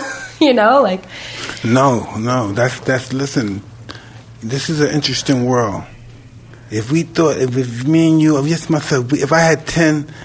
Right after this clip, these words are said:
Speaker 2: positive thoughts that came to mind, if I gave myself ten or a hundred affirmations,
Speaker 1: Mm.
Speaker 2: right? Say how much, how grateful I am for my eyes, my back, my body,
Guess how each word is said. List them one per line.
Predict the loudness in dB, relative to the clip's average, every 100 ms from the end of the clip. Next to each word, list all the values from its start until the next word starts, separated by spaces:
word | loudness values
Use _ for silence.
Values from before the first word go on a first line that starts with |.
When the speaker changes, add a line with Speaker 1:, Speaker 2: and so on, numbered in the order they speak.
| -14 -2
Speaker 2:
positive | 0 0 -4 -2
thoughts | -2 0
that | -6
came | 0 0
to | 2
mind, | 0 -2
if |
I |
gave | -2 -4 -2
myself | -4 -2 -4 -4 -4
ten | 0 2 0 -8 -4
or | 2
a | 2
hundred | 2 0 0 0
affirmations, | 0 2 0 0 0 -4 -6 -4 2
Speaker 1:
Mm. | 4 4 0
Speaker 2:
right? | -4 -12 -8
Say | -2
how | 2 2
much, | 0 -4
how | -4 -4 -4 -6
grateful | -2 -2 -2 -2 0
I | 0
am | -2
for | -2 -4
my | -4
eyes, | -4 -2 -2 -2
my | -4
back, | -2 -2 -2
my | -6 -8
body, | -2 0 0 -2